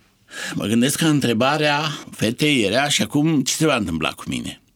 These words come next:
Și Sihem a vorbit la inima ei ca să o liniștească,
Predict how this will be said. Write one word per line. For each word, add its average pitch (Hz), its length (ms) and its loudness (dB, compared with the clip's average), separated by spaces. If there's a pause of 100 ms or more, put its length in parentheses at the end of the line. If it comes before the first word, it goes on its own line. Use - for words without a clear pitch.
(460)
Și 95 480 -2 (360)
Sihem 113 880 0 (240)
a 92 100 -4
vorbit 98 320 -2
la 147 100 2
inima 139 360 2
ei 113 500 0
ca 98 160 -6
să - 160 -4
o 113 40 2
liniștească, 110 1000 0